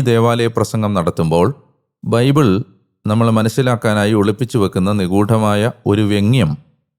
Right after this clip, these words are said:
ഈശോ ഈ പ്രസംഗം നടത്തി നാൽപത് വർഷം കഴിയുമ്പോൾ ഹെറോദേസ് മിനുക്കിപ്പണിഞ്ഞുകൊണ്ടിരിക്കുന്ന ഈ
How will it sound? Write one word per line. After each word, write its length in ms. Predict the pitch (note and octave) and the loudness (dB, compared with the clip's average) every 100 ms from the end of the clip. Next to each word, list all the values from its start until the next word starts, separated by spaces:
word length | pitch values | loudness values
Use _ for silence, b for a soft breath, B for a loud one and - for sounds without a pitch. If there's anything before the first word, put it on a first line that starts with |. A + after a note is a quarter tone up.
| _ _ | _ _
ഈശോ 380 | A#2+ C#3 C#3 D3+ D3 - | 0 0 2 0 0 -2
ഈ 20 | B2 C3 | -2 0
പ്രസംഗം 360 | A2+ B2 A#2+ A2+ | -2 -2 -2 0
നടത്തി 340 | G2+ F#2+ G2 E2 D#2 G2+ | -2 -2 -2 -2 -2 -4
നാൽപത് 340 | G#2 G#2 A2 G#2+ | -2 -2 0 0
വർഷം 180 | G2+ G2+ | 0 -2
കഴിയുമ്പോൾ 460 | F#2 F2+ F#2 F2+ F2 - _ _ _ _ | 0 0 2 2 2 -2 _ _ _ _
ഹെറോദേസ് 600 | G2+ G#2+ B2 A#2+ B2 A#2 - _ _ G#2+ | -2 2 2 2 0 -2 -10 _ _ -2
മിനുക്കിപ്പണിഞ്ഞുകൊണ്ടിരിക്കുന്ന 1080 | A#2 A#2 B2 A2+ G#2+ G#2 G2 F#2+ - F2 F2 - - | -2 -2 -2 0 2 2 2 -2 0 0 0 -2 -6
ഈ 40 | G#2+ | -4